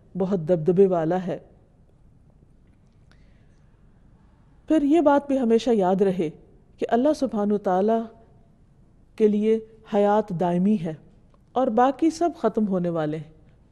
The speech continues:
"کل من علیہا فان۔" تو جو بھی ختم ہونے والا ہے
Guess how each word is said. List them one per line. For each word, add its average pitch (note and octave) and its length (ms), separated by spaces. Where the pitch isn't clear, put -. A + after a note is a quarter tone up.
"کل F4 400
من D4 220
علیہا G3+ 520
فان۔" D#3 320
تو C#4 120
جو C#4+ 320
بھی D#4+ 160
ختم E4 340
ہونے G#3+ 240
والا E3 400
ہے E3 80